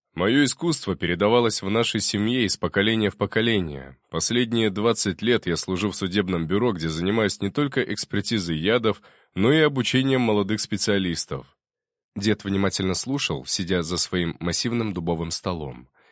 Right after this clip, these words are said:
Бабушка расположилась в кресле сбоку, её лицо, как всегда, было непроницаемым.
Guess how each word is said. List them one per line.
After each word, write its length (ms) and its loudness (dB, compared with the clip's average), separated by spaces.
Бабушка 360 -2
расположилась 640 -2
в 80 -10
кресле 400 -4
сбоку, 640 -4
её 220 2
лицо, 320 -2
как 160 -6
всегда, 280 0
было 200 -2
непроницаемым. 960 -4